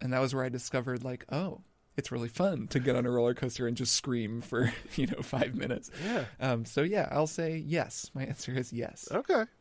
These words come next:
Speaker 2: I've never gotten the Disney thing either. Maybe I missed a boat when I was
Speaker 1: Yeah.
Speaker 2: a kid. Like,
Speaker 1: Yeah,
Speaker 2: but
Speaker 1: I think that's part of it, if it's, like, a really important part of your childhood.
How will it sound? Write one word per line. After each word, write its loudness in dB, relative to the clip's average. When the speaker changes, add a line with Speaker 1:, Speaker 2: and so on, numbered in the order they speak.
Speaker 2:
I've 4
never 2
gotten -2
the -6
Disney -6
thing -8
either. -6
Maybe -2
I 4
missed 0
a 4
boat 6
when 4
I 8
was 6
Speaker 1:
Yeah. 0
Speaker 2:
a -8
kid. 2
Like, 0
Speaker 1:
Yeah, 6
Speaker 2:
but 8
Speaker 1:
I 6
think -2
that's -4
part 2
of 0
it, 4
if -4
it's, -4
like, -2
a 0
really -2
important -4
part -6
of -8
your -6
childhood. -6